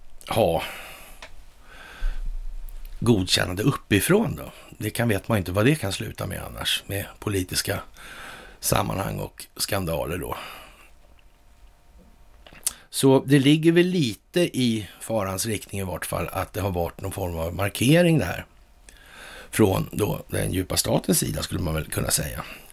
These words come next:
Och att det är yvigt och svajigt överlag, det kan vi säga när den här, ja,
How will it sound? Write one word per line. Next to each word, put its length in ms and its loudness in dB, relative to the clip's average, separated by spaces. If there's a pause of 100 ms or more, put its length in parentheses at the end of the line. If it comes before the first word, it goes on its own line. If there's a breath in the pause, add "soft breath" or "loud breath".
(640 loud breath)
Och 460 4
att 180 4
det 60 -2
är 300 4
yvigt 520 4
och 320 2
svajigt 640 2 (380 loud breath)
överlag, 580 4 (100)
det 200 2
kan 180 2
vi 80 2
säga 240 2
när 180 6
den 100 4
här, 360 2 (1500 loud breath)
ja, 240 4